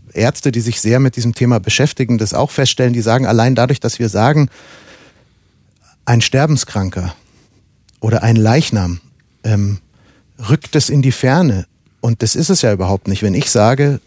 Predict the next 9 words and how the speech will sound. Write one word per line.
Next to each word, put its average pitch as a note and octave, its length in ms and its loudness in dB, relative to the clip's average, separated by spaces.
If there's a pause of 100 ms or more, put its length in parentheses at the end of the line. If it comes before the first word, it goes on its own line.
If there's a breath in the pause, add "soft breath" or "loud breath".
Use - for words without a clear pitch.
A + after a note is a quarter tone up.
(120)
"ein G2+ 180 0
Sterbenskranker", C#3+ 920 0 (500 soft breath)
ähm, G#2+ 280 0 (140)
dann G#2 140 0
sind A#2+ 180 2
es C3+ 120 2
Sie A#2+ 340 4 (880)
und B2 200 4
ich - 320 0